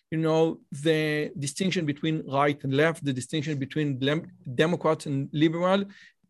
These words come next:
basically the same rules apply. Would you say, okay, but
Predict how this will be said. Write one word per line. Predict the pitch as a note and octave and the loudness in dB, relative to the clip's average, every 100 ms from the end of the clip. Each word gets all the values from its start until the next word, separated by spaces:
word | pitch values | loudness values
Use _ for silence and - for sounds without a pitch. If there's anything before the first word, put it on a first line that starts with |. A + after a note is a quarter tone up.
| - | 0
basically | E3+ A3 C4+ A#3+ | 2 4 2 0
the | G#3 | 0
same | F#3 - A3 G#3+ | 0 4 4 4
rules | G3 F#3+ F#3+ F3 | 4 2 2 -2
apply. | C#3 F3+ F3+ C#3+ | -2 2 4 4
Would | D3 D3 | 2 2
you | A3 | 2
say, | G#3 G#3 F#3+ F3+ | 4 4 6 6
okay, | G#3 G3+ D#3 D#3+ | 6 6 2 2
but | E3 C#3 F#3+ F#3 | 0 0 0 0